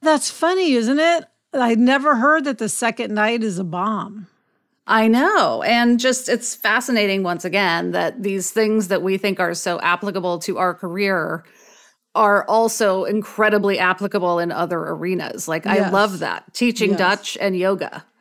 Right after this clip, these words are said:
Speaker 2: Also, thank
Speaker 1: Yes.
Speaker 2: you, Linda, because you remind me that I want to check out Yoga with Adriene, which I have been meaning to do forever. So thank you.
Speaker 1: Oh, good. Report back on that,
Speaker 2: <laughs>
Speaker 1: Sarah.
Speaker 2: Well,
Speaker 1: And then, Sarah, we want to remind everyone, Fantasy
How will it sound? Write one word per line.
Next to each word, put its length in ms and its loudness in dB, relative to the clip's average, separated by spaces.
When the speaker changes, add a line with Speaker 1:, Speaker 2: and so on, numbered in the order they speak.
Speaker 2:
Also, 360 4
thank 160 2
Speaker 1:
Yes. 80 -4
Speaker 2:
you, 100 2
Linda, 220 4
because 260 0
you 80 0
remind 380 2
me 100 2
that 140 0
I 120 2
want 340 -2
to 400 -4
check 280 -6
out 400 -4
Yoga 260 -6
with 140 -4
Adriene, 540 2
which 200 -6
I 120 -2
have 120 -6
been 140 -4
meaning 260 2
to 80 -6
do 200 2
forever. 880 -4
So 240 -2
thank 240 2
you. 100 -2
Speaker 1:
Oh, 220 2
good. 240 -2
Report 440 0
back 280 2
on 160 -4
that, 240 -12
Speaker 2:
<laughs> 0 -
Speaker 1:
Sarah. 360 -8
Speaker 2:
Well, 240 -2
Speaker 1:
And 140 4
then, 160 4
Sarah, 400 4
we 140 0
want 200 2
to 40 4
remind 520 4
everyone, 580 2
Fantasy 680 0